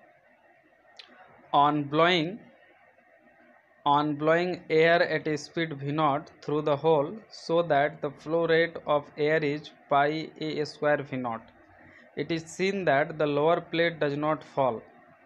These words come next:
If the density of air is rho, then the upward force on the lower plate is well approximated by the formula। दोस्तों, हमको क्या निकालना है, आप देख सकते हैं, the upward force on the lower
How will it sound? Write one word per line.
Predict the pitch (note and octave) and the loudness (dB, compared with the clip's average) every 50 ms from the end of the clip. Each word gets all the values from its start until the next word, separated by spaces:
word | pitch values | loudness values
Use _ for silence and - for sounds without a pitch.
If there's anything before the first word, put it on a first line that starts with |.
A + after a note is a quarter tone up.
| _ - - _ - - - | _ -20 -20 _ -20 -12 -8
If | C#3+ C#3 C#3 | -8 -6 -4
the | C#3+ C#3+ | -2 -2
density | C#3 C#3 C#3+ D3 D3+ D3 - E3+ E3+ - F3+ | 0 2 0 0 0 -2 -6 -8 -6 -2 2
of | F3+ F3 F3 F3 - - | 2 2 2 0 -2 -2
air | D#3+ D3+ D#3+ E3 E3 | 0 2 2 2 2
is | D#3+ D#3 D#3 D3+ | 0 -2 -4 -4
rho, | D3 D#3+ D#3+ D3+ C#3+ D#3 A3+ - - - - - - - - - | -2 0 0 0 0 -2 -6 -10 -20 -20 -20 -20 -20 -20 -18 -14
then | - C3 C#3 C#3+ D3 D3+ D3 | -4 2 2 2 4 4 2
the | D3 D3+ - - | 2 2 2 0
upward | C#3+ C#3 - D#3 D#3+ D#3+ E3 E3+ D#3+ D#3+ | -2 -4 0 2 4 4 4 4 2 -2
force | - - - D#3+ E3 E3+ E3+ D#3+ - | -8 -6 -4 -2 0 0 -2 -4 -6
on | - - D3+ D3 D3+ | -6 -4 -4 -2 0
the | D3 D3+ | 0 0
lower | C#3+ C#3 C#3 C#3+ D3+ D#3 D#3 | 0 2 2 4 4 2 2
plate | D#3 - - D#3 D#3 D#3+ D#3+ D#3+ D#3+ - - | 0 -4 -2 0 0 2 0 0 -4 -8 -10
is | D3+ C#3+ C3+ C3+ C3 B2+ C3 | -10 -10 -8 -10 -10 -4 0
well | C#3 C#3+ D3+ D#3+ E3 E3 D3+ - | 4 4 4 4 2 0 -4 -4
approximated | D3+ C#3+ - - D3+ C#3+ C3+ - - - D3+ D3 D3 C#3+ D3 - D#3+ D#3+ D#3+ C#3+ | -6 -6 -4 -2 -2 -2 -2 -4 -6 -8 -6 -4 -4 -4 -2 -2 -2 -2 0 0
by | C#3 C#3 C#3 C3+ | 0 0 2 0
the | C3+ C3+ | -2 -4
formula। | C3+ - C#3 C#3 C#3 C#3 D3 D3 C#3+ B2+ A2+ - - - - - - - - - - - - - - - - - - - - - - - - - - - - - - - - C#3 | -4 -4 -4 -4 -2 -2 -2 -2 0 0 -2 -4 -6 -12 -18 -20 -20 -20 -20 -20 -20 -20 -20 -20 -20 -20 -20 -20 -20 -20 -20 -20 -20 -20 -20 -20 -20 -20 -20 -20 -20 -20 -12 -8
दोस्तों, | C#3+ C#3 C#3 E3 E3 | -8 -6 -2 -2 -2
हमको | D#3+ E3 D#3+ | 0 -2 -4
क्या | D#3 D#3+ D#3 D3+ | -2 0 0 0
निकालना | D3+ D3+ D3 D3+ D3+ D3+ D3+ D3 | 0 0 0 0 0 2 2 2
है, | D3 C#3+ | 0 0
आप | C3+ | 0
देख | C3+ C#3+ C#3 | -2 -4 -6
सकते | C#3 - C#3+ C#3 - - C#3 | -4 -6 -8 -8 -8 -8 -6
हैं, | C3+ C#3 F3 A3+ - - - - - C3 | -6 -6 -8 -10 -16 -20 -20 -20 -10 -4
the | C3+ C3+ C3 B2+ | -2 -2 -2 -2
upward | - D3+ D#3 D3+ D#3 D3 C#3+ | 0 2 2 4 4 2 -2
force | - - D3 D3 D3+ D3+ D3 - | -6 -6 -4 -4 -4 -4 -4 -4
on | C3+ C#3 C#3 | -4 -4 -2
the | C#3 C#3 C#3 C3+ | -2 -2 -2 0
lower | C3 C3+ C#3 C3 | 0 0 0 0